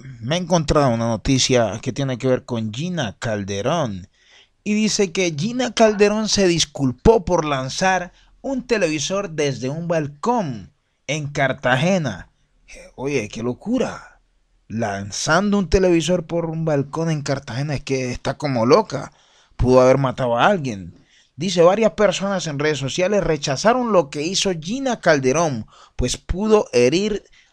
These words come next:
a ciudadanos que cruzaban por la calle. Pues con un televisor, imagínate, puede matar a alguien. La empresaria influencer Gina Calderón volvió a ser foco de atención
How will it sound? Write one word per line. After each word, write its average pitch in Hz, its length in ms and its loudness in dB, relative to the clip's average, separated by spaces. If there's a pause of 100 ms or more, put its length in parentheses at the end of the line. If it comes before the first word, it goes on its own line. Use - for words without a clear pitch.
(160)
a 123 120 4
ciudadanos 170 840 0 (500)
que 185 220 0
cruzaban 160 640 0
por 208 300 4
la 143 200 2
calle. 143 600 0 (720)
Pues - 180 -10
con 117 240 -8
un 113 140 -8
televisor, 127 720 0
imagínate, 123 1080 -2 (460)
puede 113 240 0
matar 123 400 0
a 139 140 4
alguien. 139 560 0 (540)
La 147 120 2
empresaria 165 560 2
influencer 160 840 2
Gina 139 300 2
Calderón 135 500 2
volvió 151 320 2
a 143 60 0
ser 143 200 0
foco 208 420 4
de 202 80 6
atención 208 720 0